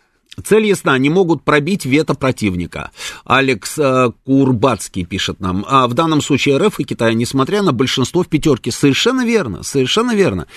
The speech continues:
Ведь они же на самом деле даже и не скрывают. Это такие, знаете, они вот такие вот прямые ребята, как рельса, да? Они же говорили об этом, что нужно вот что-то такое придумать нам для того, чтобы лишить Россию права вето. Ну и заодно, конечно, и китайцев.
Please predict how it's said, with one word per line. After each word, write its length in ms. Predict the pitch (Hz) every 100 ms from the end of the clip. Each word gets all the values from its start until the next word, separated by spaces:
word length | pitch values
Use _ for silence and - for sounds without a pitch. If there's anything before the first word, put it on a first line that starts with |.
| - -
Ведь 160 | - 160
они 240 | 208 247
же 140 | 233 220
на 120 | 196
самом 240 | 180 220
деле 180 | 196 196
даже 280 | 160 180 165
и 40 |
не 100 | 151
скрывают. 540 | 143 - 160 151 95 98
Это 100 | 214
такие, 380 | - 233 233 202
знаете, 360 | 165 196 170
они 180 | 151 160
вот 160 | 165 151
такие 260 | 160 156
вот 100 | 135 131 _ _ -
прямые 580 | 160 190 220 190 127
ребята, 440 | 143 175 233 220 120
как 260 | 170 151
рельса, 540 | 160 165 139 98 - 85
да? 280 | 131 165 170 - - -
Они 220 | - 285
же 120 | 247
говорили 440 | 240 247 254 240 175
об 160 | 127
этом, 240 | 110 104 123
что 280 | - 196 185
нужно 440 | 214 269 190 220
вот 180 | 208 202
что-то 380 | - 233 233 180
такое 360 | 180 202 202
придумать 600 | 151 165 160 240 262 214
нам 220 | 156 135
для 120 | 127 -
того, 200 | 214 226
чтобы 260 | 196 170
лишить 360 | 180 165 214 175
Россию 400 | 170 170 226 220
права 340 | 196 196 202
вето. 400 | 196 214 - - _ _ -
Ну 260 | 247 285 285
и 80 |
заодно, 480 | 220 214 208 175 202
конечно, 400 | 165 165 151 -
и 160 | 156 143
китайцев. 560 | 151 131 127 98 -